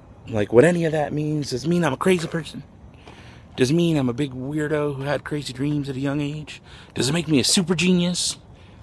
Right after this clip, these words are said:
I think it does. Maybe it does. We're all super geniuses in our own way. Um, I guess I'm a crazy person. I'm walking around a parking lot, almost midnight, talking to a camera.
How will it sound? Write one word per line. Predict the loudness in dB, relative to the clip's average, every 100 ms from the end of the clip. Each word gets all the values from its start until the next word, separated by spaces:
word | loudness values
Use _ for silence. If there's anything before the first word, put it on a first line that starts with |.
| -6
I | -2
think | -2
it | -2 -6
does. | -6 -12 -14 -8
Maybe | -4 -4 -6
it | -12
does. | -16 -16 -4
We're | 2
all | 2
super | 0 -8 -10
geniuses | -8 -10 -10 -10 -10
in | -8
our | -8
own | -8 -10
way. | -12 -16 -20 -16 -14 -14 -18 -20 -18 -20 -20 -6
Um, | 0 2 2 2 -2 -8 -14 -20 -20 -20 -20 -20 -20 -20 -20 2
I | 4
guess | 6
I'm | 6 6
a |
crazy | 4 4
person. | 4 2 2
I'm | 2
walking | 2 2 0
around | -2
a | -2
parking | -6 -8 -6
lot, | -6 -6 -12 -20 -20 -20 -20 -20 -20 -20 -20 -2
almost | 2 2 2 2
midnight, | 0 2 -2 -4 -12 -20 -20 -20 -20 -20 -20 -20 2
talking | 4 6 4
to | 0
a |
camera. | -2 2 6 6 2